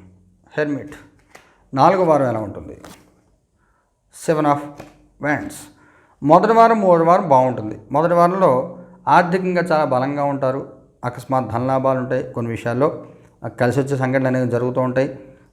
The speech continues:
సంతానానికి సంబంధించిన శుభకార్యాలు, పెళ్ళిళ్ళు లాంటివి, పెళ్లి సంబంధాలు, మాటలు లాంటివి రావడము, ఒకళ్ళు మీకే పెళ్ళి అయ్యి ఉండకపోతే కనుక పెళ్లి సంబంధాలు, మాటలు, ప్రపోజల్స్ ఏమైనా రావడం జరిగే అవకాశం ఉంటుంది. కుటుంబ వృద్ధి కోసం ఏం జరగాలో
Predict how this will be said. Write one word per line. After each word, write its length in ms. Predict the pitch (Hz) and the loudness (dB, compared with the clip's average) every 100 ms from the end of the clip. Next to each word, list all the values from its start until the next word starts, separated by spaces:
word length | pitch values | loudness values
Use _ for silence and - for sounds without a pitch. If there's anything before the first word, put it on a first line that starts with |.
| - | 0
సంతానానికి 500 | 156 185 208 202 190 | 2 6 4 4 0
సంబంధించిన 260 | 180 180 180 | 0 -2 -2
శుభకార్యాలు, 560 | 151 156 156 151 147 156 151 | -2 2 2 2 0 -2 -4
పెళ్ళిళ్ళు 300 | 135 139 143 139 | -4 -2 -2 -2
లాంటివి, 260 | 139 135 127 | -2 -4 -4
పెళ్లి 120 | 131 131 | -6 -4
సంబంధాలు, 300 | 131 131 131 127 | -6 -4 -4 -2
మాటలు 240 | 123 123 123 | -2 -4 -4
లాంటివి 200 | 120 120 | -4 -4
రావడము, 320 | 117 117 123 143 - - _ - | -4 -4 -4 -6 -12 -20 _ -6
ఒకళ్ళు 220 | 127 147 139 | -2 0 2
మీకే 240 | 151 185 175 | 2 2 2
పెళ్ళి 160 | 165 156 | 2 0
అయ్యి 100 | 151 143 | 0 -2
ఉండకపోతే 280 | 139 135 135 | 0 -2 0
కనుక 140 | 139 131 | -2 -2
పెళ్లి 140 | 131 131 | -4 -4
సంబంధాలు, 300 | 131 131 131 | -4 -4 -2
మాటలు, 240 | 123 123 123 123 | -4 -4 -6 -6
ప్రపోజల్స్ 300 | 120 120 120 | -6 -6 -6
ఏమైనా 160 | 117 110 | -6 -4
రావడం 220 | 113 117 117 | -4 -4 -6
జరిగే 160 | 117 117 | -4 -4
అవకాశం 320 | 117 123 123 127 | -4 -6 -4 -8
ఉంటుంది. 240 | 127 151 - - - - - _ _ _ | -6 -6 -6 -14 -20 -20 -20 _ _ _
కుటుంబ 220 | 208 240 240 | 4 6 4
వృద్ధి 180 | 226 202 202 | 2 0 0
కోసం 160 | 185 170 | 0 0
ఏం 80 | 170 165 | 2 2
జరగాలో 300 | 147 156 | 2 2